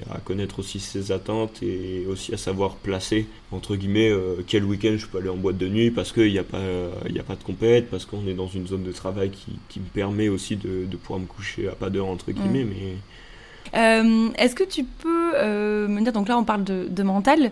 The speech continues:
Speaker 2: qu'est-ce que tu nous donnerais comme conseil à nous ? On n'est pas des sportifs de haut niveau, mais qu'est-ce qu'on pourrait appliquer dans notre vie de tous les jours pour se sentir mieux, pour être, euh, qu'est-ce que tu nous conseillerais ?
Speaker 1: Faut prendre le temps de profiter de la vie et, et faut arrêter de, faut arrêter de courir vers quelque chose, euh, d'être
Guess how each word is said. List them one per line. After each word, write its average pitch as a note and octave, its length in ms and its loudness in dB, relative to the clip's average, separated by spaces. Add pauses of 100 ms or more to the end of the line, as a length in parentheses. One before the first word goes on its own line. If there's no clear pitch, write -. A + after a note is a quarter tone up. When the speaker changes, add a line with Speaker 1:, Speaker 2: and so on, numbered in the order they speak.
(160)
Speaker 2:
qu'est-ce D4 180 0
que C#4+ 80 2
tu B3 160 4
nous A#3 100 10
donnerais A3 280 6
comme A3+ 180 6
conseil G3+ 340 4
à G3 100 4
nous ? A3 120 8
On B3+ 80 6
n'est F3 100 0
pas B3 140 2
des B3 80 2
sportifs G#3 400 -6
de G3 100 0
haut F#3+ 80 2
niveau, F#3+ 380 2
mais G#3+ 100 0
qu'est-ce C4+ 200 0
qu'on C4 120 2
pourrait G#3+ 460 0
appliquer G#3+ 680 2 (140)
dans G3+ 120 6
notre G3+ 260 2
vie A#3 100 4
de A#3+ 100 6
tous - 160 -4
les A3 100 6
jours A#3 180 4
pour G#3+ 220 -2
se G3 120 -4
sentir E3+ 440 -2
mieux, A3+ 440 6 (120)
pour F#3+ 240 -4
être, F#3 260 -4
euh, E3+ 240 -2 (120)
qu'est-ce G#3+ 320 0
que - 60 -8
tu A#3 60 6
nous A3+ 100 8
conseillerais ? G#3+ 580 2 (160)
Speaker 1:
Faut - 100 0
prendre G#2 260 0
le G2 140 6
temps G#2+ 160 4
de G2 140 6
profiter G2+ 520 0
de G2+ 80 4
la F#2+ 80 6
vie G#2+ 380 4
et, G2 540 2
et G2 60 4
faut - 200 -4
arrêter G2 260 0
de, F#2 160 0 (300)
faut G#2 60 4
arrêter G#2 180 8
de B2+ 80 6
courir A#2+ 300 4
vers G2 180 2
quelque F2+ 160 2
chose, G#2+ 280 6
euh, F#2 380 4
d'être F2 320 0